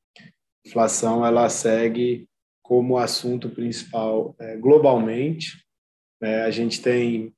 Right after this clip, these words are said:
é, pre-, preços de commodities que, de alguma forma, elas vão dar um,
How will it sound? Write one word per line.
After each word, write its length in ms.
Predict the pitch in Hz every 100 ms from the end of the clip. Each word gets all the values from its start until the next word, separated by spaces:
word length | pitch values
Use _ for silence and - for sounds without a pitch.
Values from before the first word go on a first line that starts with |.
| _ _
é, 80 | 120
pre-, 420 | 107 131 135 135 -
preços 280 | 143 143 -
de 140 | 139
commodities 600 | 127 139 120 123 120 -
que, 500 | - - _ _ -
de 120 | 113 120
alguma 340 | 117 120 120
forma, 580 | - 123 120 117 113 - _ _ _ _ -
elas 240 | 113 113
vão 240 | 120 123
dar 380 | 117 117 113 113
um, 320 | 113 113 117